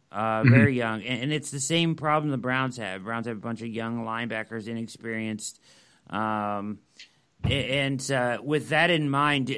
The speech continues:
Speaker 1: what, what kind of scheme does, uh, Anaramu, uh, run, and, uh, or can we expect him to run this year? Will he try to get,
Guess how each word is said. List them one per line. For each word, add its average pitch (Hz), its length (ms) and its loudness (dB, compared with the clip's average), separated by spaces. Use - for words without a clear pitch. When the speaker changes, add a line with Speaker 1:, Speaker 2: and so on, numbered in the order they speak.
Speaker 1:
what, 131 280 0
what 180 160 -2
kind 214 240 4
of 190 80 4
scheme 175 560 2
does, 131 480 2
uh, 127 260 2
Anaramu, 131 1120 -2
uh, 110 400 -6
run, 104 840 -6
and, 104 400 -8
uh, 104 60 -6
or 104 280 -4
can 120 200 -8
we 120 140 -4
expect 120 420 -6
him 113 140 -4
to 107 80 -4
run 107 320 -4
this 98 240 -8
year? 101 80 -4
Will 120 80 -4
he 135 160 -2
try 139 240 4
to 123 80 0
get, 127 420 0